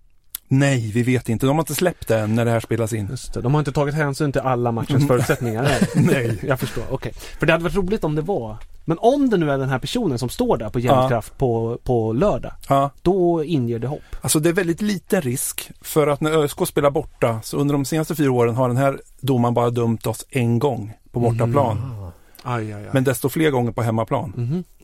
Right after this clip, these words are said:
Speaker 2: Man gillar Bern.
Speaker 1: Han måste gilla Bern eller bo i närheten.
Speaker 2: Mm.
Speaker 1: <laughs> Som också kan vara en förutsättning för
Speaker 2: Ja.
Speaker 1: att välja domare.
Speaker 2: Ja, absolut.
Speaker 1: Ja.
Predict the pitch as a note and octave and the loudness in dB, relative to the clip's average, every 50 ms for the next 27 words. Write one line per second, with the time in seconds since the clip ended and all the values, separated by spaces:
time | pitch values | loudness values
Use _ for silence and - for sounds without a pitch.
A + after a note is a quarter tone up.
0 | - - B2+ B2+ B2+ B2+ D3 D3+ C3+ C3+ G#2+ E2+ A2+ A#2 - - - - - - | -12 -6 -2 0 0 2 0 0 -2 -4 -8 -10 -12 -14 -16 -18 -18 -20 -20 -10
1 | - - B2+ C#3+ D3+ D3 - - D3+ C#3+ C#3+ D3 C3+ D#3 D3 B2+ C3 B2+ B2 B2+ | -4 -2 -2 0 0 -2 0 0 0 0 0 -2 -2 -2 0 2 2 2 2 2
2 | A#2+ A#2 A#2 A#2+ A#2+ A2+ A#2 A#2 A2+ A2 A2 G#2+ A2 B2 C3 - - - C#3 C3 | 0 0 0 0 0 0 0 0 2 2 0 0 0 0 -2 -2 -2 0 0 2
3 | C#3 D3 - - F3+ - - - - - - - - - - - D#3 C#3+ B2+ - | 2 0 0 -2 -2 -2 -2 -2 -2 -4 -6 -8 -8 -10 -4 0 0 0 0 0
4 | - - A#3 - - C#3 - A2+ G#2+ G#2 - G#2+ - - A2+ G2+ - A2 G#2+ A2+ | 0 0 0 0 0 0 0 -2 -2 0 -4 -4 -2 -2 -4 -2 0 0 0 2
5 | G#2+ A2 A2 G#2 G#2+ A2 G#2+ G#2 G2+ G2 A2+ A#2+ D#3+ G#3+ - - - G#3+ C3 B2 | 2 2 2 2 2 0 0 -2 -2 0 2 2 2 2 0 -4 -2 2 2 2
6 | E3 | 2